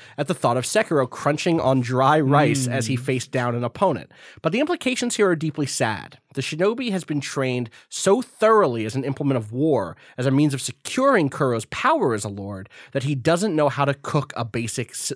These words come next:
Speaker 1: uh, staple food. As he says, he will, quote, 'eat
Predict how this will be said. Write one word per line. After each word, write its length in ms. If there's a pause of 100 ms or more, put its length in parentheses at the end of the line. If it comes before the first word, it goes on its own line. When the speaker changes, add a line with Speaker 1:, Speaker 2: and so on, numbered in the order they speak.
Speaker 1:
uh, 100
staple 440
food. 420 (360)
As 200
he 100
says, 400
he 120
will, 200
quote, 380
'eat 220